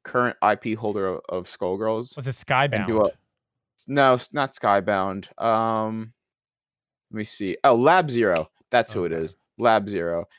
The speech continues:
Speaker 1: I don't really wanna get into that topic because there's a lot, it, there's a lot of layers to that. And just know that, uh, the guy, what's his name? Hold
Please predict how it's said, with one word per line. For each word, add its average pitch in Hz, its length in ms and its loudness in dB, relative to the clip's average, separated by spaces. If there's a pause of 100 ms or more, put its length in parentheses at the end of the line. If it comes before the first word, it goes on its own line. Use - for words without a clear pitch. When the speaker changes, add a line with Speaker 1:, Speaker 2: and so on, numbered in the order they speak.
(240)
Speaker 1:
I 127 60 -4
don't 180 260 2
really 202 140 8
wanna 175 180 4
get 135 160 4
into 127 180 0
that 123 220 4
topic 117 520 0 (300)
because 117 380 2
there's 113 160 -2
a 101 40 0
lot, 135 600 2 (960)
it, - 180 2
there's 143 160 2
a 160 80 6
lot 127 220 6
of 113 100 0
layers 110 380 2
to 123 120 -6
that. 117 280 0 (440)
And 107 540 0
just 185 280 0
know 139 280 4
that, 120 360 6 (420)
uh, 101 480 4 (100)
the 110 80 -6
guy, 117 520 4
what's 117 180 -12
his 104 100 -8
name? 110 240 -4
Hold 90 400 -8